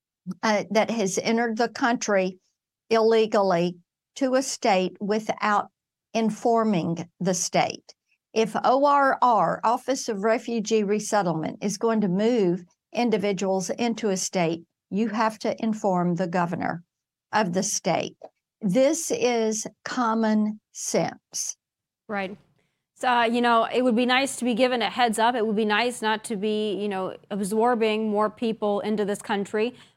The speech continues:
Speaker 2: when we've got Americans and veterans that are, you know, sleeping on park benches. Last thing I wanna ask you about, I was stunned, Senator, and I mean stunned, when I saw yesterday that amidst all of this, amidst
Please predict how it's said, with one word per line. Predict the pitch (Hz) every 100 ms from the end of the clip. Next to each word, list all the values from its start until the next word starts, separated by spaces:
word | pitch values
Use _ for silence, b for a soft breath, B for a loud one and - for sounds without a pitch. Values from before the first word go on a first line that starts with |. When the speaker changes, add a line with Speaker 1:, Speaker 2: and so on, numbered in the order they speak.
| -
Speaker 2:
when | 233 233
we've | 240 226
got | 240 226
Americans | - 233 233 233 254 226 202
and | 196
veterans | 185 247 220 196 202 208
that | 208
are, | 196 196
you | 196
know, | 196
sleeping | 190 - 240 226 208
on | 190
park | - 262 262
benches. | 190 170 - 202 202 - b b
Last | 285 -
thing | 370
I | 339
wanna | 285 277
ask | 208 220 -
you | 247
about, | 208 196 196 196
I | 233
was | 330 302 277 220 -
stunned, | - - 254 233 214 190 160 -
Senator, | - 220 202 190 190 185 -
and | 214 208 -
I | 214
mean | 226 220 208
stunned, | - - 202 180 160 160 _ b b
when | 233
I | 240 269
saw | - 269 254
yesterday | 226 226 226 - 220 196 185 185
that | 196
amidst | 202 294 -
all | 277 254 269
of | 226
this, | 190 180 226
amidst | 240 254